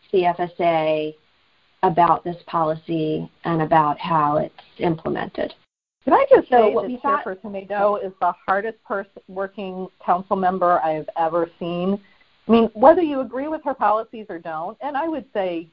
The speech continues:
Speaker 2: as a general matter we pretty much do, she works so hard.
Speaker 1: Agreed. And she seems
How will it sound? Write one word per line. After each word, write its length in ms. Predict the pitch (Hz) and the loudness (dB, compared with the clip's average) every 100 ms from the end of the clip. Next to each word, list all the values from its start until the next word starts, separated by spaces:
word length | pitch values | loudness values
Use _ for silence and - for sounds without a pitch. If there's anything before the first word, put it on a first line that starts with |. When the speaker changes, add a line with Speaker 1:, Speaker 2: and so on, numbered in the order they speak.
| _ | _
Speaker 2:
as 140 | 180 160 | -10 -8
a 40 | |
general 420 | 160 160 165 165 | -6 -4 -2 -2
matter 380 | 165 156 156 156 | -2 -2 -2 -4
we 140 | 151 143 - | -8 -12 -12
pretty 180 | 160 | -10
much 180 | 156 143 - _ | -8 -8 -10 _
do, 400 | 156 175 254 349 _ _ _ _ _ _ _ | 2 6 6 4 _ _ _ _ _ _ _
she 180 | - 392 | 2 4
works 320 | 349 208 - _ _ | 4 2 -4 _ _
so 360 | 240 233 233 262 | -4 -2 -2 0
hard. 420 | 240 202 156 120 - _ _ - | 0 0 -2 -6 -16 _ _ -10
Speaker 1:
Agreed. 500 | 196 190 185 170 165 | -4 0 0 0 0
And 120 | 196 | -2
she 180 | 202 233 | 2 0
seems 280 | 233 262 262 | 2 0 -2